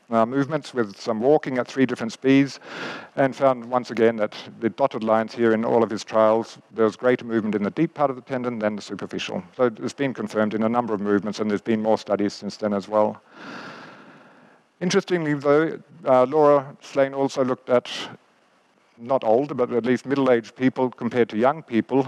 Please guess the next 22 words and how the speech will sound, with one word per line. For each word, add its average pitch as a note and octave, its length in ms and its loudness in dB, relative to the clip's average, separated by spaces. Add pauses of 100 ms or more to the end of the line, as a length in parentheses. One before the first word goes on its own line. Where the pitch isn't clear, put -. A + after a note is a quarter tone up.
(140)
and B2 140 -2
found A#2+ 260 0
that A#2+ 160 0
the A#2 160 2
non-homogeneous B2+ 1120 -2 (100)
displacement, G2 540 -4
the G#2+ 160 2
non-homogeneity A2+ 1400 0
in A#2+ 160 0
the A2 160 2
s-, - 340 -20
tendon, A2 400 -2 (560)
was B2 280 0
less C3+ 480 -2 (100)
in B2+ 160 0
the A2+ 300 6 (160)
middle-aged A#2 420 0
people G#2+ 220 -6
compared G#2+ 360 -2
to - 80 -16
the G#2 100 0
young. G2 340 2